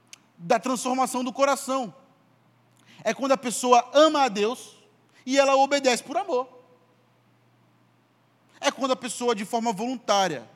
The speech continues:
E isso não significa lutar contra a carne, tá, gente? Não tô falando que nós vamos sair por aí que nem anjos. Não, não é isso. Lutando contra a carne, mas o coração transformado que faz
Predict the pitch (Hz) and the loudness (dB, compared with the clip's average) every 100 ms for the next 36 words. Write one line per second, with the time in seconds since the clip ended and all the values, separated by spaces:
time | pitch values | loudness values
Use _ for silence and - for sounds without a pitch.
0 | _ _ _ _ - - 175 233 226 208 | _ _ _ _ -20 -8 -4 -4 -4 -8
1 | 202 190 175 170 165 240 - 165 170 147 | -8 -8 -8 -8 -6 -8 -6 -6 -6 -8
2 | 165 170 220 - 185 139 147 165 156 - | -8 -12 -10 -10 -8 -6 -6 -6 -10 -14
3 | - _ _ _ _ _ _ - 160 165 | -20 _ _ _ _ _ _ -14 -8 -4
4 | 180 202 202 208 202 170 175 170 151 156 | -2 0 -2 -4 -8 -8 -8 -8 -8 -6
5 | 156 160 190 156 170 175 147 180 208 175 | -6 -8 -12 -14 -12 -10 -12 -12 -16 -18
6 | 147 175 143 185 226 156 - - _ _ | -18 -16 -14 -12 -12 -12 -14 -20 _ _
7 | _ _ _ _ - 165 165 214 285 - | _ _ _ _ -10 -10 -4 -2 -2 -4
8 | 262 262 254 214 180 180 196 - - _ | -2 -2 0 2 2 0 -6 -14 -20 _
9 | 175 196 180 214 214 208 214 214 220 220 | 0 0 0 -2 -2 -2 -6 -6 -6 -6
10 | 247 226 190 156 151 160 _ _ _ _ | -4 -2 0 -2 -4 -14 _ _ _ _
11 | _ _ _ - 202 - 175 147 147 - | _ _ _ -8 -8 -4 -4 -2 -6 -12